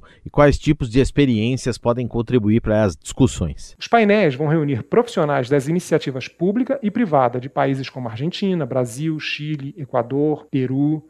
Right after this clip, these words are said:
Speaker 2: Entre os convidados, teremos Flávio Broca, diretor-geral de Tecnologia, Inovação e Identidade do Registro Nacional das Pessoas na Argentina, Alexandre Cardeman, chefe executivo do Centro de Operações do Rio de Janeiro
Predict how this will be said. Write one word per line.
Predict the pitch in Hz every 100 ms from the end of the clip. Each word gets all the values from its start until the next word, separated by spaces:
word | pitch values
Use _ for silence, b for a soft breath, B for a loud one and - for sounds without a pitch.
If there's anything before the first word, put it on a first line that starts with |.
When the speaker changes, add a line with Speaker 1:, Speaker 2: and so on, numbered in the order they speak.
| -
Speaker 2:
Entre | 240 226
os |
convidados, | - 143 139 147 123 - -
teremos | 147 139 135
Flávio | - - 175 226
Broca, | 165 139 131 135 131
diretor-geral | 139 143 185 190 208 147 127
de | 123
Tecnologia, | 165 170 180 160 131 127
Inovação | 135 143 127 - 127
e |
Identidade | 127 170 196 143 123 123 123
do | 127
Registro | 127 143 220 - 247
Nacional | 180 175 233 - 180 131
das | 127 123
Pessoas | 135 120 127 120
na | 120 160
Argentina, | 175 156 127 127 127 139 156 -
Alexandre | 180 - 254 277
Cardeman, | - 147 135 143 143 165
chefe | - - 202 220
executivo | 185 175 170 151 135
do | 135
Centro | - 165 202 202
de |
Operações | 180 170 147 - 139 123
do | 127
Rio | 120 208
de |
Janeiro | 214 220 147 143 160